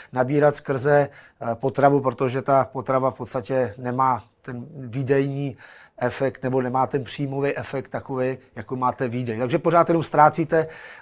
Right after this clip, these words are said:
eh, tu svoji oživlou baterii, což jste vy jako člověk, a, a, a, a jdete vlastně do tý, do toho totálního vyčerpání. Takže čím tam delší dobu člověk je, tak je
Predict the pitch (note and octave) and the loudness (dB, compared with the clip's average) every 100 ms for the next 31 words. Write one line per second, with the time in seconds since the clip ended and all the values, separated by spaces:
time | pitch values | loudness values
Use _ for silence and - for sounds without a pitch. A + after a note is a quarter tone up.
0 | - - D#3+ D3 - D#3+ D3 C#3+ D#3 D3+ | -20 -4 -2 -2 0 0 2 2 2 2
1 | D3 - - A#2 C3 - D3+ D3+ D#3 C#3+ | 0 -2 -12 2 2 4 4 4 0 -4
2 | - - A2+ C#3 D3+ - - A2 C3 C3 | -6 -4 -2 -4 -6 -14 -18 -14 -6 -2
3 | D#3 D#3 - C#3+ C#3+ - - - C3+ B2 | -2 -4 -6 -8 -8 -16 -20 -4 4 6
4 | B2 - - B2 - B2+ C#3 D3 C#3 - | 4 0 0 0 0 -2 0 2 2 -2
5 | C3+ C3+ D3+ - C3 B2 C3+ C3+ - - | -6 -4 -6 -6 -12 -8 -4 -4 -6 -12
6 | B2 C#3 C#3 C3+ B2 - B2+ B2 A#2 A2+ | 2 2 2 -4 -8 -4 -6 -2 -2 -2
7 | G2+ G2+ B2+ A#2+ D3 - _ _ - F#3 | -6 -14 -4 0 0 -2 _ _ 2 4
8 | F#3+ E3 D#3+ D#3+ D#3+ D3+ D3+ D3+ D3 D3 | 4 4 2 2 -2 -4 -6 -8 -8 -6
9 | C#3+ D3 D3 | -6 -6 -8